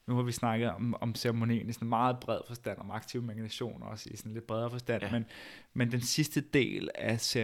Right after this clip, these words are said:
Speaker 1: af, af, af aktiv imaginationsseancen i ceremonien, hvis vi skal det, det er i virkeligheden at give form.
Speaker 2: Mm.
Speaker 1: Øh, og, og det var måske også den pointe, jeg gerne vil, vil frem til her, når vi snakker om regression og det her med,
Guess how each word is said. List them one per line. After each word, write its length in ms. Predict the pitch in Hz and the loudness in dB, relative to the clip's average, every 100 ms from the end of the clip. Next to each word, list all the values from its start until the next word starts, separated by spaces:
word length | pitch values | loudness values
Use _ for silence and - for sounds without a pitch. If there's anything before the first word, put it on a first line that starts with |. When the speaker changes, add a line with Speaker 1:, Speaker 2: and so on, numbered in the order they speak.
| 98 | 0
Speaker 1:
af, 320 | - 110 101 - | -2 -2 -2 -4
af, 260 | 104 107 101 | -2 -2 -2
af 260 | - 110 95 | -2 -2 0
aktiv 320 | - 113 - 123 | -2 -4 -2 -2
imaginationsseancen 1160 | 120 107 - 127 - - 113 107 104 - 107 101 | 0 -2 -2 -4 -2 -2 -2 -2 -4 -4 -6 -6
i 40 | |
ceremonien, 480 | - 107 104 104 101 | -6 -6 -4 -6 -8
hvis 100 | 107 104 - | -10 -10 -10
vi 40 | |
skal 280 | - 110 110 107 | -6 -4 -4 -4
det, 140 | 107 104 - - - - - | -6 -6 -12 -18 -18 -18 -6
det 60 | 117 | 0
er 40 | |
i 40 | 120 | 2
virkeligheden 340 | 123 131 120 | 2 0 -2
at 80 | 120 | -4
give 140 | - | -6
form. 340 | - - - - _ - | -6 -6 -8 -20 _ -16
Speaker 2:
Mm. 540 | 98 92 - - - | -14 -14 -18 -14 -8
Speaker 1:
Øh, 280 | 110 104 104 60 - - | -6 -6 -8 -10 -14 -14
og, 80 | 113 - | -14 -10
og 100 | 110 - - - | -10 -12 -20 -16
det 180 | - - | -12 -4
var 60 | 120 | -2
måske 300 | 113 - - | 0 -2 -2
også 120 | - | -2
den 140 | 120 135 | -4 -4
pointe, 360 | - 117 117 123 | -4 -4 -2 -4
jeg 140 | 104 | -4
gerne 240 | 117 107 | -6 -6
vil, 180 | 110 104 104 _ - _ | -6 -8 -10 _ -20 _
vil 120 | 107 | -10
frem 280 | - 113 - | -6 -4 -4
til 200 | - 120 | -6 -4
her, 120 | 117 | -4
når 100 | 104 | -6
vi 120 | 107 | -8
snakker 320 | 110 113 104 107 | -6 -4 -4 -4
om 100 | 107 | -6
regression 520 | 110 - - - - | -8 -8 -6 -6 -6
og 120 | 110 | -8
det 80 | 113 | -6
her 140 | 110 - - | -4 -6 -8
med, 160 | 104 | -8